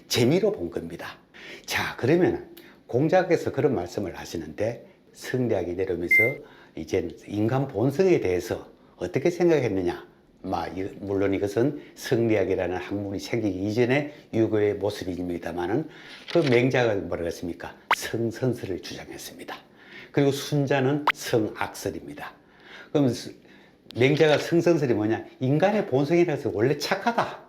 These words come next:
원래 착하다는 겁니다. 그런데 그 착함을 유지하기 위해서는 꾸준히 공부하고 배우고 익히고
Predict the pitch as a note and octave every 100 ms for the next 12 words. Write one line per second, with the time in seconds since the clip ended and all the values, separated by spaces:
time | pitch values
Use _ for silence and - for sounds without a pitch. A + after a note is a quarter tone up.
0 | _ _ - G#2 - - - B3 A3+ -
1 | F2 E2 - - _ _ - - - -
2 | G#3+ G3+ D#3 D3+ G#3 G3+ A#3+ A3+ C#3 B2
3 | B2+ D3+ C#3+ B2 A#2+ C3 D#3 - - -
4 | C4+ D4 D#4 D#4 D#4 C#4+ C4+ - G#2 G#2+
5 | A#2+ A#2+ G#2+ A#2 A2+ - - B2+ A#2+ G#2+
6 | A2+ A#2 A2 - C#3 C#3+ B2 A#2 A2+ A#2+